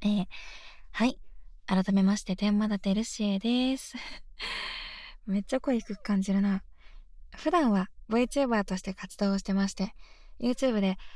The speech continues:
お姉さん声に甘やかされるエーエスエムアールをしたり、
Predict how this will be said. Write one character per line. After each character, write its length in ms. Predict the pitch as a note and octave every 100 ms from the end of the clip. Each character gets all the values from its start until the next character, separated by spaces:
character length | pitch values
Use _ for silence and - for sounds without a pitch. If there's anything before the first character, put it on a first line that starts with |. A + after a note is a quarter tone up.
| - -
お 100 | A3
姉 240 | B3 B3+
さ 160 | - A#3+
ん 120 | A#3
声 180 | A#3 G#3+
に 140 | F#3+ -
甘 180 | F3+
や 120 | G3+ G3+
か 120 | G3
さ 100 | G3+
れ 100 | F#3+
る 140 | F#3+ -
エ 100 | F#3+
ー 80 | A#3+
エ 40 |
ス 120 | -
エ 120 | C4
ム 140 | C4 C4
ア 60 |
ー 40 | C4
ル 80 | A#3
を 80 |
し 40 | A#3
た 100 | A#3
り、 140 | A#3